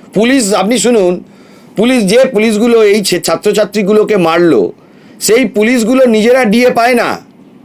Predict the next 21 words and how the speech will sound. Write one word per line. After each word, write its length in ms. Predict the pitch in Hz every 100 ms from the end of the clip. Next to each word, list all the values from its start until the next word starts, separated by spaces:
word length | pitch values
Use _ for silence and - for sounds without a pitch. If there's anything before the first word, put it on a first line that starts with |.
| - - - - - - - - - - - - - -
তাদের 320 | 139 208 202
জন্য 260 | 240 247
একটা 420 | 262 226 196 - 240
কর্মচারীবৃন্দ 920 | 208 220 233 240 240 220 240 240 247
সুপ্রিম 440 | - 220 - 233
কোর্টে 220 | 208 233 240
লড়াই 300 | 226 233 247
করছেন। 500 | 233 - 147 98 78 - - - - - - - - - - - - - - - - - -
এই 140 | - 180
যে 100 | 247
পুলিশগুলো 440 | 208 254 254 262
যেগুলো 380 | 254 262 262 254
পেটালো, 340 | - 247 247 214
এরা 140 | 240
নিজেরা 300 | 233 233 254
ডিএ 240 | 220 262 285
পায়, 220 | 294 254
সরকারের 360 | 196 202 233
থেকে 160 | - 226
পায় 260 | - 180 123
না। 300 | 87 -